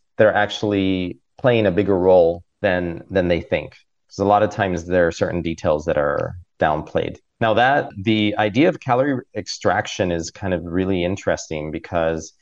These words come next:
technically, if your microbiome can extract more calories from your food, then you're gonna <clears throat> absorb more calories, right?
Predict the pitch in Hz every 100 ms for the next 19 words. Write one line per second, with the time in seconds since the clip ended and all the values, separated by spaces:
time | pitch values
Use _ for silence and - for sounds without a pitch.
0 | _ - 113 113 107 101 92 87 95 90
1 | 90 90 101 120 131 120 - 98 90 -
2 | 101 85 - 95 85 - 101 104 110 92
3 | 82 82 - 92 85 82 - - 160 117
4 | 85 90 _ _ 90 101 90 90 87 90
5 | _ _ 107 104 98 98 92 90 85 -
6 | _ 156 151 127 113 92 98 104 98 82
7 | 87 85 - 82 82 80 78 87 - _
8 | _ 92 85 85 -